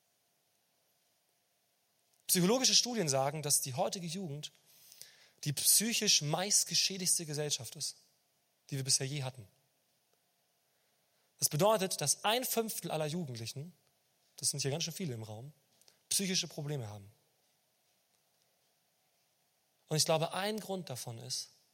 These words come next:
dass wir nur in einem Kanal aufnehmen, nämlich in dem, was uns die Welt die ganze Zeit sagen möchte,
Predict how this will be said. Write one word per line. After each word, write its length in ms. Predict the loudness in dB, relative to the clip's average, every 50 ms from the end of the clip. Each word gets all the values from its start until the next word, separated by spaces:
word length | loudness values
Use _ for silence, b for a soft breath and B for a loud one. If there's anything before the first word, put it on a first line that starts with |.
| _ _ _ _ _ _ _ _ _ b b b b 0
dass 200 | 2 4 4 4
wir 80 | 2
nur 480 | -2 0 -2 0 0 0 -2 -2 -4 -10 -18 _ _ _ _ _ _ _ _ _ _ _ _ _ _ _ _ _ _ _ _ _ _ _ _ _ _ _ _ _ _ _ _ _ _ _ _ _ _ _ _ _ _ _ _ _
in 160 | -6 -6 -6 -4 -2
einem 380 | 0 2 2 2 0 -2 -4
Kanal 340 | -4 -4 -4 -2 -2 -4 -4
aufnehmen, 680 | -2 -2 -4 -4 -4 -6 -8 -8 -10 -10 -12 -14 -14 -16 _ _ _ _ _ -6
nämlich 240 | -4 -2 -2 -2 -2
in 80 | -2
dem, 180 | -2 -2 -2 0
was 100 | 0 0
uns 160 | 0 0 0
die 140 | 0 0 0
Welt 200 | 0 0 0 -2
die 60 | -4
ganze 280 | -4 -4 -2 -2 -2 -2
Zeit 160 | -2 -2 -2
sagen 280 | -2 -2 -2 -2 -6 -8
möchte, 320 | -12 -12 -12 -14 -14 -16